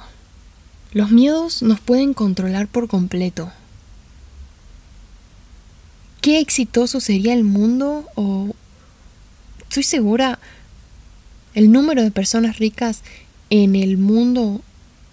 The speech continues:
aumentaría terriblemente si el miedo disminuyera. ¿A qué me refiero? Porque como que hay distintos tipos de miedo, ¿no?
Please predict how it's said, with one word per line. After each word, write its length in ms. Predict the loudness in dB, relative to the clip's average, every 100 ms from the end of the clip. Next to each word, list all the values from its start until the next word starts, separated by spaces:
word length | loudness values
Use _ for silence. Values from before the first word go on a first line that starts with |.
| -20 -20 -20 -14 -2
aumentaría 920 | 2 2 0 -2 -4 -4 -4 -6 -10 -20 -20 -8
terriblemente 920 | -4 0 0 2 2 0 0 -4 -6 -14 -20 -20 -20 -20 -20 -20 -14
si 180 | -4 0
el 100 | 2
miedo 520 | 4 4 2 0 -2 -8
disminuyera. 1000 | -8 -4 -2 0 0 -2 -2 -4 -4 -12 -20 -20 -20 -20 -20 -20 -20 -20 -20 -20 -14 -4
¿A 140 | 0
qué 80 | 2
me 100 | 2
refiero? 500 | 2 0 0 0 0
Porque 300 | -4 -6 -6
como 240 | -2 -2
que 100 | 0
hay 80 | 0
distintos 420 | 0 -2 -2 -2
tipos 300 | -4 -4 -2
de 100 | -2
miedo, 340 | 0 0 0 -2
¿no? 200 | -4